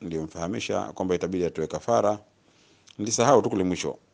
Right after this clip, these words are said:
nilimfahamisha kwamba atoe kafara, ama aachie mtumwa huru, au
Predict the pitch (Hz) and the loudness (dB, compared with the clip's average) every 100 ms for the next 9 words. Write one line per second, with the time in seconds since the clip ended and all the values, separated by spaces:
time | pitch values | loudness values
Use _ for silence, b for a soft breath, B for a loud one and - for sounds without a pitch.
0 | 85 92 90 80 92 92 82 85 78 76 | -8 -6 -6 -4 -4 -2 -2 -2 -2 -2
1 | 87 80 78 90 78 90 85 78 87 78 | -2 -4 -2 0 0 0 -2 -2 -4 -6
2 | 85 80 76 101 101 101 101 _ _ _ | -6 -6 -4 -2 -2 -4 -6 _ _ _
3 | _ _ _ _ 95 95 85 80 69 | _ _ _ _ 4 4 4 0 -6